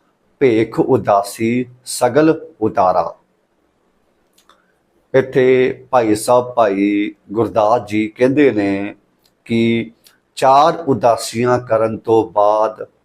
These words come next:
ਫਿਰ ਆਖਰ ਨੂੰ ਗੁਰੂ ਨਾਨਕ ਸਾਹਿਬ ਜੀ ਕਰਤਾਰਪੁਰ ਵਿੱਚ ਆ ਗਏ। ਉਹਨਾਂ ਨੇ ਕਰਤਾਰਪੁਰ ਵਿੱਚ ਆਪਣਾ ਡੇਰਾ ਲਾਇਆ ਤੇ ਉਦਾਸੀ ਦਾ ਭੇਖ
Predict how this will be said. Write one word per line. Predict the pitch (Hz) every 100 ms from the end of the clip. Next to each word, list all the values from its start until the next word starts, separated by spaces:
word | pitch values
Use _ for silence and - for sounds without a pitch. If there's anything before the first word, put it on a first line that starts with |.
| _ _ _ _ _
ਫਿਰ | - 120 127 120 113
ਆਖਰ | 117 143 147 135
ਨੂੰ | 107 101 104 104 - _ _ _ _ 113
ਗੁਰੂ | 123 139
ਨਾਨਕ | 113 110 113 -
ਸਾਹਿਬ | - 107 101
ਜੀ | 98 110
ਕਰਤਾਰਪੁਰ | - - 110 - 101 110 - 110
ਵਿੱਚ | 101 - - -
ਆ | 87
ਗਏ। | 85 87 50 - _ _ _ _ _ _ _ _ -
ਉਹਨਾਂ | 117 120
ਨੇ | 110 110
ਕਰਤਾਰਪੁਰ | 117 107 - 98 104 - 104
ਵਿੱਚ | 98 98 - -
ਆਪਣਾ | 98 - 101 98 101 - _ -
ਡੇਰਾ | 95 104 101
ਲਾਇਆ | 98 90 92 98 98 - _ _ _ _ _ -
ਤੇ | 110 104 104 104 104 _ _ _
ਉਦਾਸੀ | 123 110 113 - 127 131
ਦਾ | 127 120
ਭੇਖ | 123 - 104 98 -